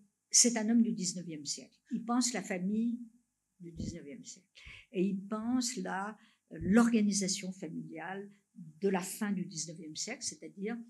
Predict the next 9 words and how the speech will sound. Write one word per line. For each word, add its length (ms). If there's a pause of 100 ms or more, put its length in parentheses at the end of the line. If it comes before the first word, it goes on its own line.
(360)
le 500
commencement, 720 (360)
euh, 160 (160)
de 100
la 120
chute 260
de 80
l'imago 360
paternel, 520